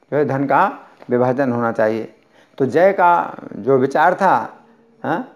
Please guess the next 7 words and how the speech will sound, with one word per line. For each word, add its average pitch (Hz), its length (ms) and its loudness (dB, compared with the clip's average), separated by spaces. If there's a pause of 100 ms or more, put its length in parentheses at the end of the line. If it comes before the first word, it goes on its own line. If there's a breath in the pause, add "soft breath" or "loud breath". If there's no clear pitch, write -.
(140)
कि 170 440 2 (180 loud breath)
न्याय 147 300 2
यही 151 260 2
है, 135 400 0 (180 loud breath)
उचित 160 280 0
यही 143 260 2
है 120 440 2